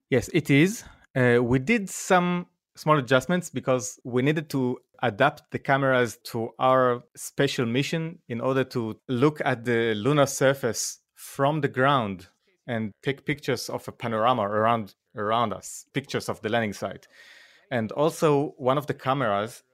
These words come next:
is, um, tilted down in order to take picture that, uh, part of it is the side of the spacecraft itself with the, one of the landing gear and, uh, a plaque with some messages and logos,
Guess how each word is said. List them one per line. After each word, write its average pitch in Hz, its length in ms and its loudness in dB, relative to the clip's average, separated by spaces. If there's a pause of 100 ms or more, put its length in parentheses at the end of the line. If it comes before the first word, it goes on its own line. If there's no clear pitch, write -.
(140)
is, 110 360 -4
um, 101 600 0 (120)
tilted 139 480 0 (160)
down 120 480 2 (760)
in 113 160 -2
order 120 260 2
to 110 380 -6
take 131 180 -4
picture 135 400 -2 (180)
that, 107 480 -6
uh, 107 300 0 (180)
part 147 220 4
of 107 100 -4
it 123 360 -4
is 104 240 -6
the 104 100 -12
side 123 400 0
of 107 80 -12
the - 100 -8
spacecraft - 560 -4
itself 101 540 -2
with 101 160 -4
the, 101 180 -2 (140)
one 113 160 2
of 113 140 -4
the 107 100 0
landing 120 460 0
gear 139 340 0 (600)
and, 107 400 0
uh, 104 320 2
a 107 200 0 (120)
plaque 143 340 0 (260)
with 110 360 -8 (120)
some 113 380 0
messages 123 560 0
and 104 140 -2
logos, 131 520 2